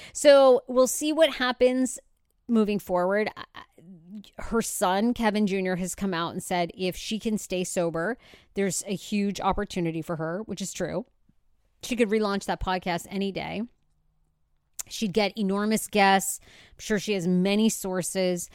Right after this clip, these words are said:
She would be back on top, but does she want it? Does she want to be sober? Does she want to recreate her life at fifty-nine?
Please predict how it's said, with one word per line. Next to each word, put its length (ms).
She 320
would 320
be 220
back 340
on 140
top, 480
but 300
does 220
she 160
want 300
it? 240
Does 160
she 260
want 400
to 80
be 100
sober? 440
Does 200
she 160
want 280
to 100
recreate 520
her 140
life 380
at 140
fifty-nine? 720